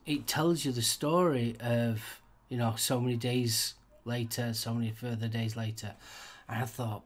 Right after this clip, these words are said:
"Blimey heck, that is scary." So, like, they were eating bits and pieces from the sends and all sorts. So, like, there was just, they di-, they were going crazy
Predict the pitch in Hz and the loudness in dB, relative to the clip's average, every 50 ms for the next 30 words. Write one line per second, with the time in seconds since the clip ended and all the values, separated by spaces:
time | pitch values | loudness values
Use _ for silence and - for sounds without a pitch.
0 | _ _ - - 147 156 147 123 113 117 120 117 107 113 120 127 120 117 - - | _ _ -14 -10 -6 -4 -4 -2 -2 -2 -4 -4 -4 -4 -6 -4 -4 -2 0 0
1 | - - - - - 123 127 135 135 131 123 117 107 104 101 98 107 - - 131 | 0 0 0 -2 -4 -4 -2 -2 -2 -2 -2 -2 -4 -4 -6 -8 -8 -6 -4 -4
2 | 123 117 117 113 - 123 127 127 123 117 113 - - - - - _ _ _ _ | -2 -2 -4 -4 -2 -2 0 0 0 -2 -4 -8 -14 -20 -20 -20 _ _ _ _
3 | _ _ _ _ _ _ _ _ _ _ _ - - - - - 151 156 - - | _ _ _ _ _ _ _ _ _ _ _ -20 -20 -10 -2 0 0 0 2 2
4 | 135 123 117 120 110 - - 120 113 - 135 147 143 - 131 117 - - 117 113 | 0 0 0 -2 -4 -4 -6 -6 -4 -4 -4 -4 -4 -4 -4 -6 -6 -6 -6 -4
5 | 107 104 110 - - 113 110 110 110 104 104 - 98 98 101 123 143 139 - - | -4 -4 -4 -4 -4 -2 -2 -2 -2 -4 -4 -6 -8 -8 -6 -4 -4 -4 -4 -4
6 | 110 104 98 - - - 110 110 107 110 - - - 117 113 107 - - - - | -6 -6 -8 -10 -10 -8 -8 -8 -8 -8 -8 -6 -6 -4 -6 -6 -8 -10 -14 -18
7 | - - - - - - - - - - - - 123 117 110 113 - 147 - - | -20 -18 -18 -18 -18 -20 -20 -20 -20 -8 -4 0 0 0 0 0 0 2 2 2
8 | - - - - - - - - - - - - - - 139 139 123 135 156 - | 2 0 -4 -10 -20 -20 -20 -20 -20 -20 -20 -20 -6 -2 -2 0 2 2 0 -2
9 | - - - - - - - - - 135 135 131 123 131 143 143 135 120 120 - | -4 -10 -20 -20 -20 -20 -20 -12 -6 -4 -4 -2 2 4 4 6 6 4 2 0
10 | 131 135 160 175 160 131 120 113 101 - | 2 4 4 4 4 4 2 0 -2 -4